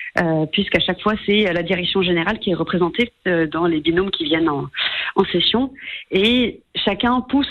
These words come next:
les autres à, euh, challenger son modèle d'affaires et à réfléchir comment on pourrait inscrire, euh, les modèles d'affaires dans, dans les enjeux climatiques et dans la projection à deux mille trente.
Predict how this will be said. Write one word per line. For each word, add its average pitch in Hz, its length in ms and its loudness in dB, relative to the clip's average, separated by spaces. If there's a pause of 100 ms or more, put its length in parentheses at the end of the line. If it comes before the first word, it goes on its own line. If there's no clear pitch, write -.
les 208 140 2
autres 240 300 -2
à, 196 440 0
euh, 156 240 0
challenger 220 380 2
son 175 280 4
modèle 180 260 2
d'affaires 196 500 -2 (160)
et 190 140 2
à 180 80 0
réfléchir 190 520 -2
comment 233 440 -2
on 196 40 -2
pourrait 190 300 0
inscrire, 196 480 0
euh, 165 320 0
les 185 240 0
modèles 180 260 0
d'affaires 202 360 -2
dans, 196 260 0
dans 180 400 -2
les 175 180 -4
enjeux 170 420 0
climatiques 175 520 -2
et 160 120 4
dans 190 220 2
la 170 120 0
projection 165 420 -2
à 196 80 2
deux 175 80 -4
mille 170 140 0
trente. - 200 -20